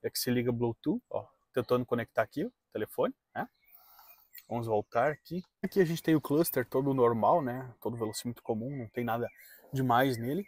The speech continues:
E vamos ver como é que funciona aqui então. Uma coisa que eu, que eu gostei, ó,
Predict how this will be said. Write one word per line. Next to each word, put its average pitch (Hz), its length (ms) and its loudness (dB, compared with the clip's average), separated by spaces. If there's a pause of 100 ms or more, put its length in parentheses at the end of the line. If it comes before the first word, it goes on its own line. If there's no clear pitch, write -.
(380)
E 196 100 0
vamos 202 220 2
ver 226 120 2
como 240 180 -2
é - 20 -4
que - 80 -14
funciona 240 300 -4
aqui - 140 -8
então. 214 320 0 (220)
Uma 131 80 -8
coisa - 140 -2
que - 80 2
eu, 143 100 2
que - 140 -2
eu - 20 2
gostei, 127 380 0
ó, 95 100 2